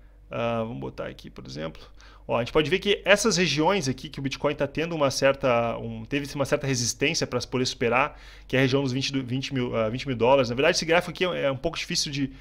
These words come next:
botar exatamente, né? Porque o gráfico logaritmo e a, qualquer, qualquer movimento com o mouse aqui eu já consigo, é, já, já complica, tá?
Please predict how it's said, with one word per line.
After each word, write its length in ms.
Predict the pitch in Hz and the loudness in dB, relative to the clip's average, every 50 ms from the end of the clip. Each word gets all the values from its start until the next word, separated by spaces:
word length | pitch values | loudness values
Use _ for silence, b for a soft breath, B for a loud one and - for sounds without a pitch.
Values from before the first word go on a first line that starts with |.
| B B B B B | B B B B B
botar 400 | 131 139 139 139 165 160 - - | 2 2 4 6 6 6 6 6
exatamente, 720 | 147 123 120 151 170 165 - 160 143 147 160 151 - 139 | 0 2 4 4 4 4 2 -2 -2 -2 -6 -4 -4 -6
né? 80 | 131 | -6
Porque 540 | 131 135 123 - - 139 139 139 135 120 - | -6 -8 -12 -6 -4 -2 -2 -2 -2 -4 -8
o 80 | - - | -12 -8
gráfico 300 | 127 127 135 143 - 156 | 0 0 0 0 0 -2
logaritmo 680 | 143 135 131 127 123 127 151 - - 143 127 123 120 117 | 2 4 4 2 2 0 -4 -6 -8 -6 -6 -6 -6 -6
e 140 | 117 117 | -4 -6
a, 60 | 117 117 117 | -6 -6 -8
qualquer, 280 | 127 - 120 - 156 160 | -14 -16 -6 -6 -6 -6
qualquer 280 | 156 - 156 143 - 170 | -4 -4 -4 -2 -2 0
movimento 400 | 175 180 156 147 160 165 160 - | 0 0 0 0 -2 -4 -4 -6
com 80 | 143 | -8
o 40 | 147 | -4
mouse 280 | 143 139 143 151 139 135 | 0 2 2 2 2 -2
aqui 140 | 131 - 151 | -2 -2 -4
eu 40 | |
já 60 | 143 151 | -4 -4
consigo, 400 | 147 139 - 151 147 151 143 B B B B B B B B - | -4 -4 -4 -4 -4 -6 -8 B B B B B B B B -4
é, 180 | 117 120 120 | -2 -2 -2
já, 200 | 117 120 131 127 | -2 -2 -4 -4
já 140 | 127 123 123 | -2 -4 -4
complica, 440 | - - 135 - 131 127 120 - 107 | -4 -4 -6 -2 -2 -2 -2 -2 -4
tá? 180 | - 117 110 | -4 -4 -4